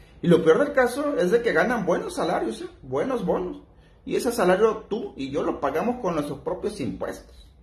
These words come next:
Eso es lo que molesta también. Y en serio, son tan cínicos que pronto van a andar presumiendo que estas reformas, eh, la gran,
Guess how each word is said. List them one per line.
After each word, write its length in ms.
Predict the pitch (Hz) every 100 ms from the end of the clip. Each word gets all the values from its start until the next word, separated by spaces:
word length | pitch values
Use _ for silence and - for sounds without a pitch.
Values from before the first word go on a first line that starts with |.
| - -
Eso 120 | -
es 40 | 175
lo 80 |
que 120 | - 123
molesta 420 | 98 113 - 160
también. 560 | - 90 131 220 - - - - - - - - - - - -
Y 80 | 160
en 80 | 147
serio, 220 | 240 247
son 180 | 233 247
tan 220 | 269 254
cínicos 480 | 233 220 220 247 240
que 80 |
pronto 300 | 180 175 185
van 160 | 190 185
a 20 |
andar 220 | 185 180
presumiendo 640 | 185 185 175 175 143 143 -
que 300 | 139 104 104
estas 200 | 107 139
reformas, 560 | 156 92 123 143 147 - - -
eh, 220 | 71 - 147
la 100 | 92
gran, 560 | 101 120 123 98 -